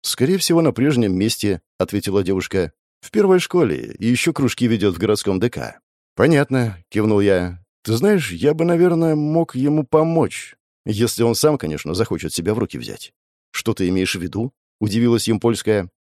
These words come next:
«Я как раз ищу человека, умеющего рисовать остро и на злободневные темы», — улыбнулся я, — «для газеты.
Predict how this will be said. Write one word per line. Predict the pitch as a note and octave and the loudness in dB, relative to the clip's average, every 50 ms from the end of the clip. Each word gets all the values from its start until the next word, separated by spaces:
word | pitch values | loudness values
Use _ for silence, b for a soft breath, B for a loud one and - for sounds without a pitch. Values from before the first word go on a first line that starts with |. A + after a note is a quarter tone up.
| _ _ _ _ _ _ _ _ _ - | _ _ _ _ _ _ _ _ _ -6
«Я | G2 E2 G2+ A#2+ A2 G2+ | -2 2 4 4 4 4
как | - A2+ G2+ - | 2 -2 0 4
раз | A#2+ B2 A#2 - - | 2 2 2 2 -2
ищу | A2 - - A2 | -4 -4 -4 -6
человека, | G2+ - A2+ G#2+ G#2+ A#2 C#3 C#3 - F2+ | -4 -2 2 2 4 4 2 0 0 -2
умеющего | E2+ E2 F2 E2+ E2+ - - - F2+ F#2 | -2 0 0 -2 -2 -4 -2 -2 0 0
рисовать | F2+ F2+ - G#2 F#2+ F#2 - - | 0 0 0 2 0 0 0 0
остро | - C#3+ C3 - - - B1+ | 0 0 0 0 -6 -10 -10
и | - - A2+ B2 | -8 -2 0 2
на | C3 C#3 | 2 2
злободневные | C3+ C3 C#3+ D#3+ F3+ F3 D3+ B2 F2 E2+ F#2 A2+ | 2 2 2 0 0 0 0 0 0 0 -2 -2
темы», — | A#2+ - G2 A#1+ G1+ G1+ _ _ _ _ _ _ | -2 -4 -6 -6 -8 -14 _ _ _ _ _ _
улыбнулся | A#2+ A#2 G2+ E2+ E2+ E2+ D2+ - - A2+ | 0 0 2 0 -2 -4 -4 -4 -4 -6
я, — | E2+ - - - _ _ - | -6 -8 -14 -20 _ _ -6
«для | G#2+ C#3+ F3 | -4 -2 2
газеты. | F3 G3 C3 E2 C#2 - - - | 2 2 0 0 -4 -10 -14 -20